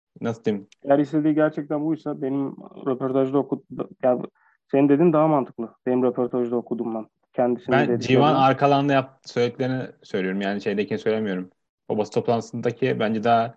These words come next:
Speaker 1: toparlamak için,
Speaker 2: Hı.
Speaker 1: biraz daha kafalara silmek için yapmışlar. Ama Civan
Speaker 2: Ya
Speaker 1: arkasından
Speaker 2: zaten
Speaker 1: onlar söyledi.
Speaker 2: ayak üzerinde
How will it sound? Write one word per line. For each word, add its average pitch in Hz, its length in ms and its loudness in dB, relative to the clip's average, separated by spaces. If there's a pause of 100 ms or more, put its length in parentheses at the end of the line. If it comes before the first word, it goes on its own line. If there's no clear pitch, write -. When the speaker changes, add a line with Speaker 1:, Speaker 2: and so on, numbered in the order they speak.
(580)
Speaker 1:
toparlamak 123 480 0
için, 131 100 -4
Speaker 2:
Hı. 123 40 -2
Speaker 1:
biraz 110 160 -2
daha 117 120 -4
kafalara 117 440 0
silmek 117 300 -6
için 113 100 -10
yapmışlar. 90 440 -8 (320)
Ama 107 180 -4
Civan 123 280 0
Speaker 2:
Ya 127 100 -6
Speaker 1:
arkasından 135 280 4 (160)
Speaker 2:
zaten - 160 -2 (300)
Speaker 1:
onlar 123 300 0
söyledi. 101 360 -2 (760)
Speaker 2:
ayak 165 300 0
üzerinde 160 580 -2